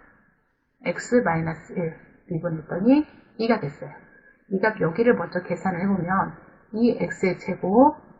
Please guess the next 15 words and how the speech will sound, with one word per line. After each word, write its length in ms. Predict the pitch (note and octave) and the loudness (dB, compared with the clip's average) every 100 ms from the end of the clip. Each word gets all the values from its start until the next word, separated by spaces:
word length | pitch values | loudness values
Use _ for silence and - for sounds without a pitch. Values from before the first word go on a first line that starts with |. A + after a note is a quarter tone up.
| - _ _ _ _ _ _ _ _ _ _ - | -20 _ _ _ _ _ _ _ _ _ _ -6
음, 360 | F#3+ F#3+ G3 | -4 -2 -2
플러스 400 | G3+ C4+ C4 - C4 | 4 6 6 2 2
삼 200 | B3 B3 | 6 4
엑스 280 | B3 - | 4 2
마이너스 600 | C4+ A#3 D#3+ G3 G3+ - | 6 6 6 2 -2 -4
이 180 | - F#3 | -6 -2
엑스니까 640 | F#3+ - F3+ F3 G#3 A3 - | -2 -2 -8 -4 0 0 0
플러스 460 | B3 A#3+ A#3 - | 2 2 2 -6
X 440 | F3 E3 - B3 B3 | -6 -6 -2 0 2
마이너스 460 | D#3+ E3+ E3+ - | 0 -2 -6 -10
삼이죠. 400 | - G#3+ F#3 - D3+ - - - - | -8 -2 -2 -4 -12 -14 -20 -20 -6
곱하기 720 | G#3 - G#3+ G#3 B3+ - - | -2 4 4 6 4 2 -2
이 280 | G#3+ A#3 - | -2 -2 0
엑스를 420 | E3 - G3 F#3+ | -4 -2 0 0
곱해버리면 960 | - - G3+ F3+ F3 - F3+ G3+ - | -4 -4 -2 -2 -4 -6 0 0 0